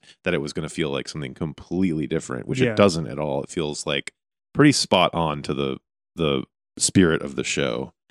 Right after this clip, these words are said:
Speaker 1: which is great.
Speaker 2: Another example is X-Files season ten. Um,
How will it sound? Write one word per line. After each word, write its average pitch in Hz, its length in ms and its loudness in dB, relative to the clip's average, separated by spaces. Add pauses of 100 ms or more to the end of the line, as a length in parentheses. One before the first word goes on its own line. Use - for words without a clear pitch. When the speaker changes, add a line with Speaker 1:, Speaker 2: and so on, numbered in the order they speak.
(180)
Speaker 1:
which 87 160 -2
is 78 100 -2
great. 73 360 -4 (340)
Speaker 2:
Another 175 320 4
example 165 500 2
is 151 320 2
X-Files 143 560 -2
season 131 260 -4
ten. 120 340 -6 (560)
Um, 120 520 -4